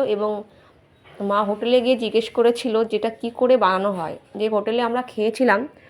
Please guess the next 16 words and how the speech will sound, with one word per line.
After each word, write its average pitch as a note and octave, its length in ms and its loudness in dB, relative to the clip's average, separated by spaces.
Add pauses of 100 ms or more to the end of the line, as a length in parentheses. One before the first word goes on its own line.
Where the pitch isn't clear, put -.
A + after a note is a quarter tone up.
(140)
লাঞ্চ A3 300 4
করেছিলাম A#3 460 -2 (120)
তারাপীঠে, G#3+ 480 0 (680)
তো G3+ 100 0
সেই G#3+ 200 -2
হোটেলে A3 360 2
গিয়ে A3 240 0
মা A3 180 0
জিজ্ঞেস G#3 340 0
করে B3 220 -2
এসেছিল B3 300 -4
এটা B3+ 160 0
কী - 180 -6 (120)
পদ্ধতিতে B3 500 2
বানানো F#3+ 360 2
হয়। F3 240 -6